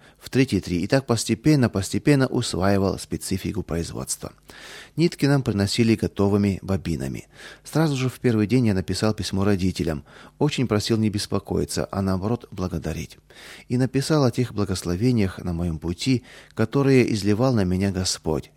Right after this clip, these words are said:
и о радости в моём сердце. По сравнению с камерой П К Т в сорок первой зоне эта камера была курортом.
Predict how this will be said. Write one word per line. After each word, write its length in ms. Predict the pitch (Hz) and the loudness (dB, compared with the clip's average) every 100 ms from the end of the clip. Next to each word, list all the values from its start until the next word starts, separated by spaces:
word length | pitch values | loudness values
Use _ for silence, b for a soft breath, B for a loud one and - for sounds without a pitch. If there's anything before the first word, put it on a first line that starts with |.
| - | -6
и 60 | |
о 120 | 85 87 | -2 0
радости 500 | 113 110 - 90 87 | 0 0 -2 -4 -4
в 80 | |
моём 280 | 78 80 87 | -4 -4 -4
сердце. 520 | - - 76 - - - B B B B - | -6 -4 -6 -6 -10 -12 B B B B -8
По 80 | - | -2
сравнению 420 | 156 170 175 139 | 0 2 2 2
с 80 | - | 0
камерой 380 | 147 131 117 | -2 0 0
П 100 | 107 | -2
К 160 | 98 82 | -2 -2
Т 280 | - 143 82 | 2 2 2
в 60 | |
сорок 240 | - 90 - | 0 -4 -2
первой 260 | 98 80 80 | -2 -2 -2
зоне 360 | 110 113 104 B B B | 0 0 -2 B B B
эта 220 | 151 127 | -2 0
камера 360 | - 101 101 101 | 0 0 2 0
была 320 | 78 80 82 | 0 -2 -2
курортом. 560 | - 80 62 50 52 | -4 -4 -6 -8 -12